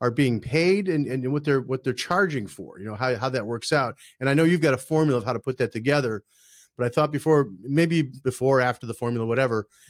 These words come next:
uh, you can kinda give some examples, if, if you have it, uh, of what you see as kind of those average, uh, charges that are out there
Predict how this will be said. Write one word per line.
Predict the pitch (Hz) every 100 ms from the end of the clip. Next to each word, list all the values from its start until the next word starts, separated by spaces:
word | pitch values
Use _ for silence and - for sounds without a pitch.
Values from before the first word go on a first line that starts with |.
| - - -
uh, | 117 117 113
you | 131
can | 127
kinda | 139
give | 120 135
some | - 120
examples, | 104 104 127 123 117 104
if, | 117 135
if | 135
you | 143
have | 135 104
it, | 120 _ _ _ - _ _ -
uh, | 120 117 117 -
of | 117 117
what | 131
you | 123
see | 120 - 156 143
as | 123
kind | - 127
of | 113
those | 107 101
average, | 120 123 117 104 -
uh, | 110 104
charges | - 147 147 143 123
that | 135
are | 131
out | 123 120
there | 127 123 120